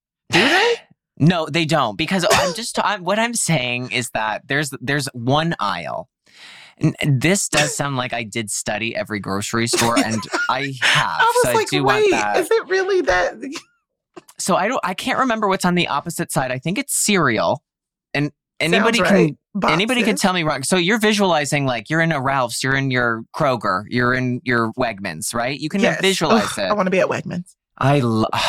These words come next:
Speaker 2: I love Wegmans. You know what I would love? I would love a pretzel bun from a Wawa.
Speaker 1: Mm, oh, oh my God.
Speaker 2: Did that hit home?
Speaker 1: It really did.
Speaker 2: Yeah.
Speaker 1: Wawa.
Speaker 2: Uh,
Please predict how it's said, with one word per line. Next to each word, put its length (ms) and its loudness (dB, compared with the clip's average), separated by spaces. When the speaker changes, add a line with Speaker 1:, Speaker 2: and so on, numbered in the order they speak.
Speaker 2:
I 100 6
love 360 0
Wegmans. 720 -4
You 120 2
know 60 4
what 120 4
I 60 2
would 160 0
love? 400 0
I 60 -2
would 120 -4
love 120 -2
a 80 -2
pretzel 400 -6
bun 400 -4
from 220 -4
a 80 2
Wawa. 540 0
Speaker 1:
Mm, 480 -8
oh, 220 0
oh 40 -20
my 200 -10
God. 720 -12
Speaker 2:
Did 120 -4
that 160 -2
hit 220 -4
home? 300 0
Speaker 1:
It 180 -6
really 220 -16
did. 840 -20
Speaker 2:
Yeah. 140 -18
Speaker 1:
Wawa. 680 2
Speaker 2:
Uh, 40 -14